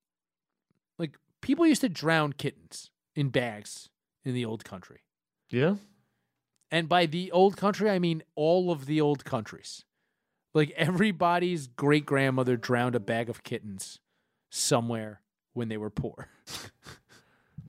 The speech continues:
Speaker 2: Why?
Speaker 1: That's a known thing.
Speaker 2: Are they just, like, you, why, like, if you're gonna kill 'em anyway, why not just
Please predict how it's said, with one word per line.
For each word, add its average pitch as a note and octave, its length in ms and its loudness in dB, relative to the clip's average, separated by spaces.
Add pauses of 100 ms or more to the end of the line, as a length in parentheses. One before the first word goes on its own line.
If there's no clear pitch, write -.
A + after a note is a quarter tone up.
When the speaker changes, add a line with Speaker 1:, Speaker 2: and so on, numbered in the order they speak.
(1500)
Speaker 2:
Why? D#3+ 540 0 (840)
Speaker 1:
That's A#3+ 220 4
a D4+ 60 2
known C#4+ 300 2
thing. C4 300 0 (420)
Speaker 2:
Are C#3+ 80 4
they D#3 120 6
just, D3+ 220 -6
like, D#3 140 4
you, C#3+ 140 -2
why, D3 200 2
like, C3 440 0
if D#3+ 140 0
you're D#3+ 80 2
gonna A3 140 4
kill F3+ 480 0
'em B2 140 -2
anyway, D#3 360 2
why B2+ 140 0
not D#3 180 2
just - 180 -6